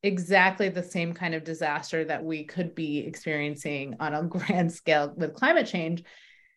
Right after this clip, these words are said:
And while everybody I know in Portland <laughs> is like, "Oh yeah, it's gonna happen," and they think about it,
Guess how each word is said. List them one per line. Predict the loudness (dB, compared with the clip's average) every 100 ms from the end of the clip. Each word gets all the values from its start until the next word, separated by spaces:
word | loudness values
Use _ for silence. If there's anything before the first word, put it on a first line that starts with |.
| _ 2
And | 4 2 -4
while | 6 10 10 8
everybody | 2 4 4 6 6 6 2 0
I | 2
know | 4 6 6 4 2
in | -2 0
Portland | 2 4 4 2 -2
<laughs> | 0 2 2 -2 0 2
is | 2
like, | 6 8 6 2 -18 _ -2
"Oh | 4
yeah, | 6 6 6
it's | 4
gonna | 2 6
happen," | 4 4 0 0 -2
and | -2 0
they | 2
think | 2 0
about | 4 4 4
it, | 2